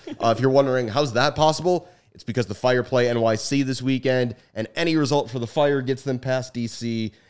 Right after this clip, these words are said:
and a win for New York City also does the job. So Montreal there at forty-one points in that eighth spot. They are kind of the team that everybody else has to judge themselves off of.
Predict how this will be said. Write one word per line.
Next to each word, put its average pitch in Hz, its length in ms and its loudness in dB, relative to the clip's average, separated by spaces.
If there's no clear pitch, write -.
and 110 100 -6
a 104 100 -2
win 135 340 2
for 123 100 -4
New 123 80 0
York 117 200 -2
City 117 460 2
also 117 640 0
does 113 260 2
the 113 100 -4
job. 104 280 0
So 117 120 -2
Montreal 190 520 4
there 131 180 2
at 113 60 -4
forty-one 107 400 -2
points 113 480 -2
in 127 160 2
that 120 220 2
eighth 127 180 0
spot. 123 440 2
They 131 120 2
are 131 120 2
kind 131 220 0
of 117 80 0
the 110 60 -4
team 131 400 0
that 117 120 0
everybody 123 460 0
else 123 240 2
has 123 260 -2
to 110 160 -4
judge 123 360 -4
themselves 113 520 -2
off 147 240 2
of. 135 180 0